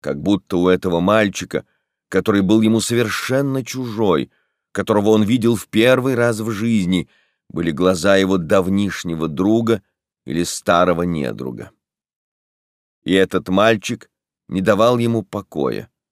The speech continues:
Он казался глубоко равнодушным ко всему, что происходило здесь, вокруг него, или даже поглощен какими-то более серьезными размышлениями. Спокойно сложив руки на коленях,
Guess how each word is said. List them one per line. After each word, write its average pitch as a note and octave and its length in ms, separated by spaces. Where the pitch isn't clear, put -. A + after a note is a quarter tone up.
Он A2+ 160
казался C3+ 520
глубоко A2+ 520
равнодушным A#2 800
ко D#2+ 160
всему, F#2+ 340
что - 200
происходило F#2 760
здесь, F2 440
вокруг D#2 420
него, F2+ 360
или A#2 160
даже G#2+ 260
поглощен G#2+ 760
какими-то D3+ 500
более A#2 460
серьезными G#2+ 880
размышлениями. C2+ 1040
Спокойно A#2+ 600
сложив F2+ 460
руки G2 300
на D#2+ 140
коленях, B2 640